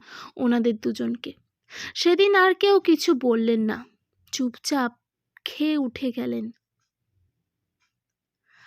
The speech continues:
আজ সকালে রান্নাঘর থেকে শুনলাম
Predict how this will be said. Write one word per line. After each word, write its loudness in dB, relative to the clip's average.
আজ 0
সকালে 2
রান্নাঘর 2
থেকে -2
শুনলাম 0